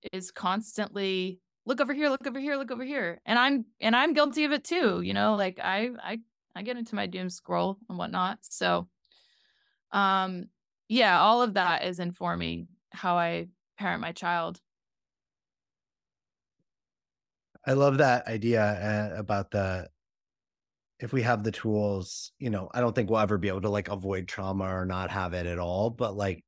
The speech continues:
Speaker 2: you know, changing the relationship with it, that it's not maybe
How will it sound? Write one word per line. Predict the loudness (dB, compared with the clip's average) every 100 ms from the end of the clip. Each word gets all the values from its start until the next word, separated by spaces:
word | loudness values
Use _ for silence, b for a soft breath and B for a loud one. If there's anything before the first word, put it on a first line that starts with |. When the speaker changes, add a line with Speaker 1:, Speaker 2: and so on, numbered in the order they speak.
| _
Speaker 2:
you | -2
know, | 0 -2
changing | 0 2 2 0
the | 0
relationship | 0 -2 -4 -8 -10 -10 -8
with | -8
it, | -8 -8
that | -8
it's | -10 -10
not | -8 -6 -6 -8
maybe | -8 -8 -8 -12 -14